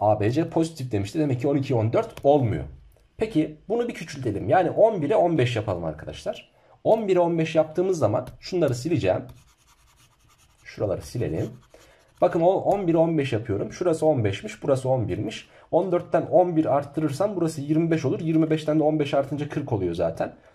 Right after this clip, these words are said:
Peki, e, şurası kaç olur? Bunların arasındaki fark kaçtı? Dört. O zaman bu yedi olur. Bu da üç olur. Peki on dörtten yedi çıkarırsam B'ye ulaşırım. Burası yediymiş. Yediden üç çıkarırsam A'ya ulaşırım. Burası dörtmüş. Bakın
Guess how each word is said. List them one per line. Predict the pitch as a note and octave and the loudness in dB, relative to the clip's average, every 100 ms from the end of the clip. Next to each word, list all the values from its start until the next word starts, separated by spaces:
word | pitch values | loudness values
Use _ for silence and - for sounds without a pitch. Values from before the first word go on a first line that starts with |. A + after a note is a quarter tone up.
| - | -2
Peki, | F3 D3+ D#3+ - _ - _ _ _ G#2+ | 0 0 -2 -4 _ -20 _ _ _ 2
e, | A2 G#2+ G#2+ A2 - - | 4 6 4 2 -6 -16
şurası | - F#3 G3+ G3 | -4 -2 0 0
kaç | G3+ E3 | -4 0
olur? | C#3+ - - _ - | 0 -2 -6 _ -2
Bunların | C3+ D3+ | 0 2
arasındaki | D3+ E3 E3 E3 | 2 0 -4 -4
fark | - D#3 D#3 | 0 0 0
kaçtı? | F3 E3 - C#4 - | -4 -4 -6 -4 2
Dört. | C#3+ - - _ _ | 2 2 -14 _ _
O | B2 | -2
zaman | D3 D#3 D#3+ | 2 4 4
bu | E3 | 2
yedi | C#3 D#3+ F#3 | 2 4 4
olur. | D3 - - _ - | 2 -2 -12 _ -6
Bu | A#2 | -2
da | C#3+ | 0
üç | - | 0
olur. | A#2+ C#3 - - _ _ - _ - | 0 -2 -6 -18 _ _ -20 _ -2
Peki | F#3 F#3 E3+ - _ _ _ _ _ _ _ - - | 0 0 -2 -4 _ _ _ _ _ _ _ -16 -2
on | E3 G3 | 0 2
dörtten | F3+ E3+ E3 | -2 0 0
yedi | D3 D#3+ | 0 0
çıkarırsam | F#3+ - D#3 D3+ G#3+ D3+ | -2 -4 -4 -2 -2 2
B'ye | D3+ E3+ | 4 4
ulaşırım. | E3 A#2+ A#2 G#2 A#2+ | 4 2 0 -2 0
Burası | D3 A#2+ | -2 0
yediymiş. | B2+ C#3 F3 G3 - - - _ - | -2 0 -2 -4 -8 -16 -20 _ -2
Yediden | C#3 E3+ F3 | 0 2 0
üç | F3 - | -2 -6
çıkarırsam | B2+ D#3+ C#3+ C3+ G#3 | -2 0 0 -4 -2
A'ya | C#3 D#3+ | 0 2
ulaşırım. | E3 D3 E3+ G3 | 2 0 -2 -2
Burası | D3+ D#3+ E3 | -2 0 0
dörtmüş. | B2+ - - - - | 0 0 -12 -12 -4
Bakın | D#3 D#3 F#2+ | -2 -2 -4